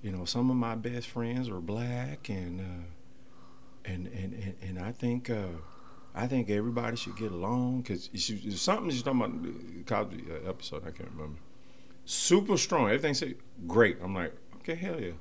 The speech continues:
All right. Cool." I'm thinking in my mind, "About fucking time. That's good. Somebody say something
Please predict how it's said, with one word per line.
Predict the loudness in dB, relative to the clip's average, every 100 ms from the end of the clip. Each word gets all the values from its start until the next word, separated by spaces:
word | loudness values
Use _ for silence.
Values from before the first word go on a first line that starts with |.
| -10 -4
All | -2
right. | -2 -6 -10 -12 -12 -12 -12 -14 -14 -14 -14 -14 -2
Cool." | 6 6 6 2 -12 -14 -14 -14 -12 -12 -14 -14 -14 -8
I'm | 0
thinking | 6 8
in | 8
my | 4
mind, | 4 0 -2
"About | 0 0 2
fucking | 0 0
time. | 0 -2 -2 -10 -8
That's | -6
good. | 0 2 2
Somebody | 6 8 8 6
say | 2 0
something | 0 -2 -4 -4